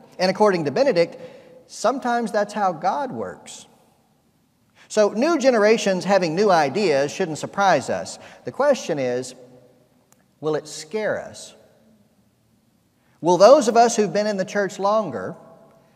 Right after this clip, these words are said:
frankly, who've been in the world longer, will we insist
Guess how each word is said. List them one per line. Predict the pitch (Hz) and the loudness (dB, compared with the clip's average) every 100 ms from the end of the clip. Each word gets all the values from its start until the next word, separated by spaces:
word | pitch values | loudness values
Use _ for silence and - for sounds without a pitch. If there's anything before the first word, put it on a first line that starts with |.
| _ | _
frankly, | 123 175 143 127 | -8 -6 -4 -4
who've | 131 | -4
been | 120 | -4
in | 139 | -4
the | 120 | -2
world | 139 233 156 | 2 4 4
longer, | 123 110 101 - 185 - - _ _ _ _ _ _ _ _ - | 2 -2 -2 -6 -6 -12 -20 _ _ _ _ _ _ _ _ -2
will | 170 165 | 2 2
we | 175 240 | 2 0
insist | 220 185 - 220 254 226 - - | 0 -4 -2 0 2 -2 -10 -18